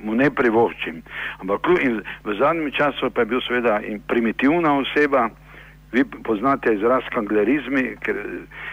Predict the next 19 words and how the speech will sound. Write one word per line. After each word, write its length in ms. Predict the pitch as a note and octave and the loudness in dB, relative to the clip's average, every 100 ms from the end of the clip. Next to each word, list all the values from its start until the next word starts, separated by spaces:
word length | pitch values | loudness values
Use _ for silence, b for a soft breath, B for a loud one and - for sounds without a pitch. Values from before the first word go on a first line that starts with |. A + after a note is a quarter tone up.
| - - | -10 0
ker, 160 | G#2 G2+ | 2 4
eh, 1300 | G#2 G2 G#2 G2+ G2+ G2 F#2+ F#2+ F#2+ F#2 F2+ F2 - B - G2 | 2 0 0 2 2 2 2 2 2 2 0 -2 -6 B -10 -4
eh, 320 | F#2+ F#2+ F2+ F#2+ G#2 A#2 | -2 -2 -4 -10 -12 -6
n-, 240 | A2+ A#2 A2+ F#2+ G#2 B2+ | -2 -2 -2 -6 -2 4
ni 140 | C#3+ | 6
ločil 540 | C#3 C#3+ - A#2 G#2 F2+ B B - | 6 4 4 4 4 0 B B -4
alkoholno 800 | A#2 G#2+ A#2 G#2 D3+ C#3 A#2 G#2 | -2 0 0 2 4 4 0 -2
od 80 | G#2 | -2
alkoholizma, 800 | F#2+ G2+ - G#2+ D#3+ B2+ C3+ A#2 | -2 -2 0 2 2 0 0 0
recimo, 540 | A2 C#3+ C#3+ C3 G2+ B B B B | 0 0 2 2 0 B B B B
ali, 320 | - A#2+ A2+ A#2 | -2 2 2 4
ali 240 | D#3+ E3+ - | 4 4 4
karkoli, 640 | F3+ D#3+ - D#3+ C#3 G2+ | 0 0 2 4 4 2
no, 260 | F#2+ C3 B2 | 2 0 2
enostavno 800 | B2+ C3+ A2 C3+ C#3 D3 C3+ A2 B B - | 2 0 0 0 2 4 4 2 B B -10
z-, 240 | G2 C3 B2 | -6 -4 2
eh, 440 | A2+ A#2 A2+ A2 A2+ - E3 D#3+ | 4 4 4 2 -2 -2 2 2
in, 100 | E3 C#3 | 2 -2
eh, 680 | A2 - G#2 A2 A2 G2+ | -6 -10 -8 -4 -4 -4